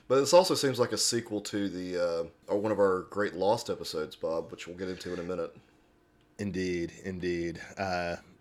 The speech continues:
Speaker 2: I mean, I'm glad we didn't lose this one, or we won't lose this one, because, I mean, the long Twilight struggle is vital. We would have to re-record for that. But, uh, yeah, I, I don't think we would re-record for Shakar.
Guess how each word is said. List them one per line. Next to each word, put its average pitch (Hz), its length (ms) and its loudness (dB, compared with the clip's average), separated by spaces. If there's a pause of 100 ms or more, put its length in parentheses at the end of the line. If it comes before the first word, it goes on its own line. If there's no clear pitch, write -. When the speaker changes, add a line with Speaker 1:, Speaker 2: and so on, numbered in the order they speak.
(180)
Speaker 2:
I 107 80 2
mean, 101 160 2
I'm 98 80 -2
glad 113 260 8
we 113 100 4
didn't 95 220 2
lose 95 360 -2
this 95 260 -4
one, 90 140 -4
or 87 100 -4
we 85 140 -4
won't 120 320 4
lose 85 240 -6
this - 240 -8
one, 85 160 -6
because, 85 340 -6
I 90 60 -6
mean, 82 200 -8 (340)
the 92 60 2
long 104 280 6
Twilight 92 420 4
struggle 95 400 4
is 78 140 -8
vital. 85 520 0
We 95 120 0
would 92 80 0
have 107 180 0
to 92 80 -10
re-record 87 580 -2
for - 120 -12
that. 82 400 -4 (420)
But, 95 300 4
uh, 98 60 2
yeah, 98 420 4
I, 180 300 6
I - 20 4
don't 165 160 6
think 120 140 2
we 110 100 4
would 87 160 0
re-record 82 600 -6
for 80 160 -8
Shakar. 80 500 -6